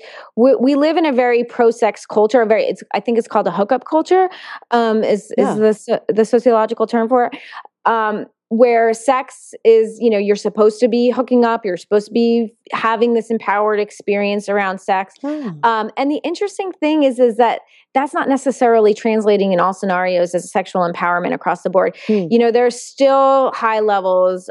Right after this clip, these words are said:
Speaker 1: of, um, you know, date rape and binge drinking and, and po-, poor, um,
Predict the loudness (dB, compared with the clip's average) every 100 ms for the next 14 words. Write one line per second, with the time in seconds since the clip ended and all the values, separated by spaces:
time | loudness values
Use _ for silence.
0 | -2 0 0 0 -2 -4 -4 -2 -2 -4
1 | -10 -12 _ _ _ 0 0 0 -4 -4
2 | -4 0 0 0 -4 -4 -2 -2 -4 -4
3 | -2 -2 -2 -4 -6 -8 _ -20 -12 -4
4 | -4 -4 -10 _ 0 0 0 0 2 2
5 | 0 0 0 -2 -4 -6